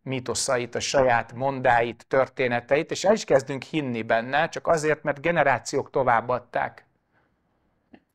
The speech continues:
Sakyamuni Buddha óv minket ettől, és azt mondja, hogy ne higgyétek el a szavaimat csak azért, mert a generációk továbbadták, mert logikusnak tűnik,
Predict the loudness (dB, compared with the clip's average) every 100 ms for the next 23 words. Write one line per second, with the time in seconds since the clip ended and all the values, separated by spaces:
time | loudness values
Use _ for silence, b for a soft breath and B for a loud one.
0 | -16 -2 -2 0 0 0 -2 -2 -2 2
1 | 2 4 2 2 -6 -4 -2 0 0 -2
2 | -2 -2 0 -2 -2 -8 -2 -2 0 -2
3 | -2 -2 -4 -2 0 0 0 -2 2 2
4 | 2 -4 -4 -4 0 0 0 -2 -4 -6
5 | -2 0 2 2 0 -8 -6 -2 2 2
6 | 0 -6 0 0 0 -4 -20 _ _ _
7 | _ -2 -2 0 -4 -4 -6 -6 -4 -6
8 | -6 -4 -4 -6 -10 -20